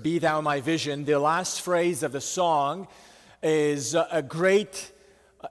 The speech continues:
intro to what we're about to cover. The last stanza and the last line of the last stanza says, "Still be my vision,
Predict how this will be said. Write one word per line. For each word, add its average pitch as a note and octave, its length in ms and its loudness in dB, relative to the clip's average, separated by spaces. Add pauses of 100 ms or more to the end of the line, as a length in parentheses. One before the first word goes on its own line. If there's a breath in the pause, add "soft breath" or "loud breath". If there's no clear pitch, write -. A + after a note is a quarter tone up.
intro F#3 600 2
to D#3 220 -2
what E3+ 280 0
we're E3 140 2
about C#3+ 440 0
to C#3+ 60 -8
cover. C3+ 600 0
The D3 140 2
last F#3 540 0 (280 soft breath)
stanza E3 840 2
and D#3+ 100 -4
the C#3+ 60 2
last D#3+ 580 0
line D#3 560 4
of B2+ 80 -4
the C3+ 100 -2
last D3+ 500 0
stanza D3 600 -4 (320 loud breath)
says, E3 640 2
"Still F3+ 800 2 (380)
be G3 260 0
my F3+ 300 2
vision, D3+ 580 -2